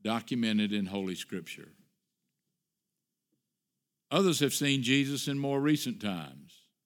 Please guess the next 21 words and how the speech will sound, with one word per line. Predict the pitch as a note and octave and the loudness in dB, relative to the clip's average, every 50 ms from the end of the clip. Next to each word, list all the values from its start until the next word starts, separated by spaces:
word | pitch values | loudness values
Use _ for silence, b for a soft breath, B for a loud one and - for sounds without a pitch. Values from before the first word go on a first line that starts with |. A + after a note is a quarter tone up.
| _ _ _ _ _ _ _ _ _ _ _ _ _ _ _ _ _ _ _ _ _ - | _ _ _ _ _ _ _ _ _ _ _ _ _ _ _ _ _ _ _ _ _ -6
My | G#2+ A2 | -4 -2
wife | A#2 B2+ C3 C#3 C#3 - | 2 2 2 2 2 2
Carolyn | - D3+ C#3+ C#3 C3+ B2+ A#2+ | 2 4 4 4 4 4 2
used | A#2+ B2 A2+ - | 2 2 0 -2
to | - | -6
take | A2 - C3+ B2+ A#2+ G#2+ | -8 -6 -4 -4 -4 -2
our | C3 A#2+ A#2 | -2 -4 -4
son | G#2+ - C3+ B2+ B2 A#2 | -4 -2 -2 0 0 0
Frederick | - - C#3+ C#3+ C3+ A2+ G#2+ G#2 G2+ - - _ _ _ _ _ _ _ _ - | 0 0 0 0 2 0 0 -2 -4 -6 -14 _ _ _ _ _ _ _ _ -4
to | - A#2+ A#2 | -2 0 0
a | G#2+ | 4
healing | A#2+ C#3+ D#3+ D#3 D3 C3 A#2 | 4 6 6 6 6 4 2
service | G#2+ - A#2+ A2 G#2+ G#2 G#2+ G#2 - | 2 2 0 0 0 0 -2 -2 -2
at | A2+ G#2+ | -2 -2
our | A2 G#2+ A2 | -2 -2 -4
church | G#2 - - B2 A#2 G#2+ - | -4 -2 -2 -2 -2 -2 0
in | A2+ A2 G#2+ | 0 0 0
Columbia | G#2+ A2+ A2+ A#2+ B2 B2 A2+ G2+ F2+ F2 F2 F2+ | 0 0 0 2 2 2 2 2 0 0 -2 -4
every | G2 G#2 A2+ A#2 | -4 -2 -2 0
Wednesday | G#2+ G#2 G#2+ A2 A2 G2 F2+ F#2 G#2 | 0 0 0 0 0 -2 -2 -2 -2
morning. | G#2 G#2 G#2 G#2+ G2+ F2 D#2+ C#2+ C2+ C2+ C#2 | -2 0 0 -2 -4 -4 -8 -10 -14 -20 -20